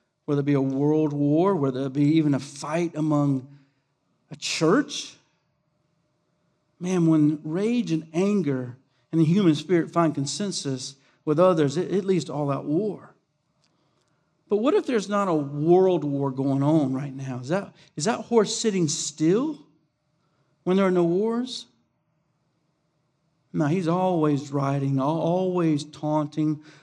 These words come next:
uh, aggravating, stirring up anger in the hearts of men and women, stirring up rage as if it were normal.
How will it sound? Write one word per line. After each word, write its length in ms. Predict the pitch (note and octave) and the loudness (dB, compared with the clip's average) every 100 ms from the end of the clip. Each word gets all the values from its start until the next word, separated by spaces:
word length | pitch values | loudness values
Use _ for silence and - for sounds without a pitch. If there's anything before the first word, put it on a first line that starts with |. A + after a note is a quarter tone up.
| _ | _
uh, 100 | D#3+ | -2
aggravating, 840 | D#3+ F3 F#3 F3+ E3+ F3 F3 E3+ E3 | 2 2 4 2 4 4 6 6 4
stirring 480 | D#3+ - F#3+ F#3+ F#3+ | 0 2 4 6 4
up 180 | F3 E3+ | 2 0
anger 340 | E3+ F3 F3 | 2 4 4
in 80 | F3+ | 2
the 80 | D3+ | 2
hearts 460 | C#3 F#3+ F3 E3+ D3+ | 0 0 0 0 -2
of 80 | |
men 360 | D3 E3 F3+ F3 | 2 4 4 4
and 300 | C#3 C3+ D3 | 2 -2 0
women, 500 | E3 F3 F3 F3 E3+ - _ _ _ _ | 2 2 2 -2 -4 -10 _ _ _ _
stirring 580 | - - - C#4+ D#4+ C#4+ | -20 -20 -2 2 6 4
up 280 | A#3 F3 - | 4 0 -4
rage 1120 | D#3 E3+ F3+ F3+ F3 D3+ C3+ C3 C3 - - - _ _ _ _ _ _ _ _ _ _ _ | -6 -2 0 2 2 2 0 -2 -6 -14 -16 -20 _ _ _ _ _ _ _ _ _ _ _
as 240 | E3 D#3 | -6 -2
if 220 | E3 D#3+ | 0 0
it 100 | D#3 | -4
were 140 | C3 C3 | -6 -4
normal. 560 | C3 C3 C3+ C3 - | 0 0 0 -4 -10